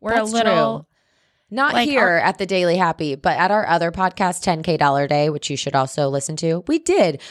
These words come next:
Speaker 2: We did a massive prank
Speaker 1: <laughs>
Speaker 2: and
Speaker 1: We
Speaker 2: no
Speaker 1: did.
Speaker 2: one said anything.
Speaker 1: Not one. Not one person
Speaker 2: Yeah.
Speaker 1: commented on our big April Fool's episode. I don't, uh, whatever year it was.
Speaker 2: I know. And I think we
Speaker 1: You'll have
Speaker 2: ended
Speaker 1: to
Speaker 2: up
Speaker 1: look for
Speaker 2: deleting
Speaker 1: it.
Speaker 2: it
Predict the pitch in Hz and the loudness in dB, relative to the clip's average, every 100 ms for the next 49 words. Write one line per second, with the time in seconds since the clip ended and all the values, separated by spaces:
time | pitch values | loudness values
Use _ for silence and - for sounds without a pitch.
0 | - 311 339 320 240 233 214 233 277 277 | -6 -2 0 0 0 -2 -2 -2 -4 -2
1 | - 170 160 - - - - - - 277 | -2 -2 -2 -10 -20 -10 -10 -8 -4 -2
2 | 262 269 269 277 285 294 294 294 302 _ | 0 0 2 2 0 -2 -2 -6 -10 _
3 | _ - - - 208 202 - - 185 165 | _ -14 -8 0 0 0 -4 0 0 2
4 | 156 - 139 107 71 65 - - 269 311 | 0 0 -2 -2 -10 -16 -20 -4 0 2
5 | 370 262 320 254 165 - 285 392 - - | 0 0 0 0 -4 -4 0 0 -2 -10
6 | - 262 302 262 185 170 - _ _ - | -6 0 2 0 -4 -12 -20 _ _ -8
7 | 226 254 - 180 151 - - 208 196 170 | -6 -4 -4 -4 -6 -10 -6 -2 0 -2
8 | 170 _ _ _ - 247 240 226 214 202 | -4 _ _ _ 0 0 0 -2 -2 -2
9 | 196 190 196 196 196 190 190 185 196 190 | 0 0 2 0 0 -2 -2 -4 -4 -6
10 | - 190 196 180 190 180 185 247 - - | -4 -6 -6 -6 -4 -4 -4 -4 -4 -8
11 | - 156 180 233 220 226 202 214 202 214 | -6 -4 0 2 2 -2 -4 -2 -2 -2
12 | 208 185 175 170 165 147 233 311 330 403 | -2 -2 -4 -2 -2 -2 -2 -4 0 2
13 | 233 233 254 214 214 185 180 185 180 151 | 4 2 2 0 2 0 2 2 0 0
14 | 143 143 | -2 -4